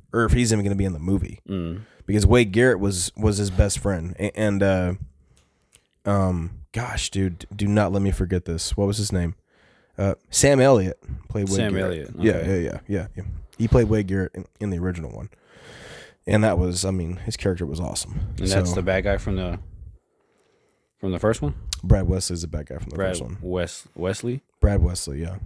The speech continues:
Speaker 1: And then Wade Garrett i-, i-,
Speaker 2: Is
Speaker 1: is
Speaker 2: the friend?
Speaker 1: is Dalton's best friend, yeah. He's a bouncer, too.
Speaker 2: Gotcha.
Speaker 1: Yeah.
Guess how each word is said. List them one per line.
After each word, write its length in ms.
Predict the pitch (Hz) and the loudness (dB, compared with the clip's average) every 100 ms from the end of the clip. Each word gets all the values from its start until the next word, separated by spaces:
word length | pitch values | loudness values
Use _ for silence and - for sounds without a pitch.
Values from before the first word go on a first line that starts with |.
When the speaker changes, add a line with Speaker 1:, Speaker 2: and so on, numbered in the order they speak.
| - | -10
Speaker 1:
And 80 | 104 | -2
then 140 | 104 | 0
Wade 260 | 101 123 117 | 4 4 4
Garrett 420 | 107 123 117 104 - | 4 4 4 2 -4
i-, 40 | - - | -10 -8
i-, 60 | 82 - | -10 -4
Speaker 2:
Is 260 | 107 107 | -2 0
Speaker 1:
is 60 | 95 | -2
Speaker 2:
the 60 | |
friend? 360 | 87 - 127 156 - | -2 -4 -4 -2 0
Speaker 1:
is 140 | 117 | 4
Dalton's 380 | 107 98 90 90 | 4 4 0 2
best 260 | 98 90 | 2 2
friend, 300 | - 82 67 - | -4 -6 -8 -12
yeah. 200 | 92 76 - _ _ | -10 -10 -14 _ _
He's 160 | 123 | 0
a 60 | 110 | 4
bouncer, 340 | 113 107 92 | 4 4 -2
too. 280 | 85 98 - - _ _ - | -6 -6 -6 -12 _ _ -12
Speaker 2:
Gotcha. 520 | 92 85 - 80 87 | -10 -10 -12 -16 -8
Speaker 1:
Yeah. 220 | 120 - | -6 -6